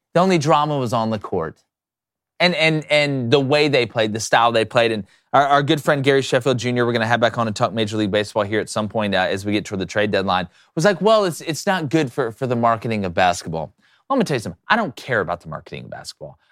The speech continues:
okay? I enjoy watching good basketball. I enjoy watching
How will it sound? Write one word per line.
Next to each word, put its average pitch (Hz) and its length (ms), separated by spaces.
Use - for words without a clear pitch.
okay? 117 360
I 240 140
enjoy 180 360
watching 131 500
good 123 200
basketball. 110 340
I 214 60
enjoy 175 240
watching 127 400